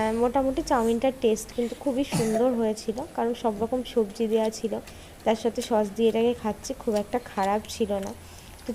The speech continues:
চাউমিনটা খাওয়া দাওয়া করে নিয়ে তিথা একটু রিহার্সেলে বসবে, কারণ তিথা দুদিন ধরে গানে একদমই বসতে পারেনি, তো আজকে ও একটু বসলো। সবাই জিজ্ঞাসা করছো যে তিথা, এক একজন জিজ্ঞাসা করে মাঝে মধ্যে যে তিথার কত দূর কি গান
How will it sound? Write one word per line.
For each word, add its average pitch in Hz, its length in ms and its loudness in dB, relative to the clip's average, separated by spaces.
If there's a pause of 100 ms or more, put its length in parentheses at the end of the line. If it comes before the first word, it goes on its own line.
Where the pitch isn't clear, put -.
চাউমিনটা 285 500 6 (140)
খাওয়া 226 320 6
দাওয়া 285 160 8 (100)
করে 233 220 6
নিয়ে 285 200 4
তিথা 226 300 0
একটু 285 140 -2 (120)
রিহার্সেলে 220 480 4 (100)
বসবে, 220 260 0 (100)
কারণ 226 260 2
তিথা 226 220 0
দুদিন 208 380 0
ধরে 220 160 4 (140)
গানে 202 240 0 (120)
একদমই 196 460 -2
বসতে 233 240 0
পারেনি, 220 360 0 (460)
তো 247 100 2
আজকে 226 380 6
ও - 20 8 (120)
একটু 247 160 -4 (160)
বসলো। 220 320 0 (840)
সবাই 240 400 4
জিজ্ঞাসা 233 300 6
করছো 262 260 6 (100)
যে 269 140 6
তিথা, 240 220 4 (240)
এক 220 140 0
একজন 247 220 4 (100)
জিজ্ঞাসা 226 300 4 (120)
করে 240 180 10 (120)
মাঝে 202 200 2 (100)
মধ্যে 208 240 0 (540)
যে 254 100 10 (220)
তিথার 262 340 6
কত 233 120 8 (100)
দূর 240 140 4
কি 254 120 2 (120)
গান 220 160 4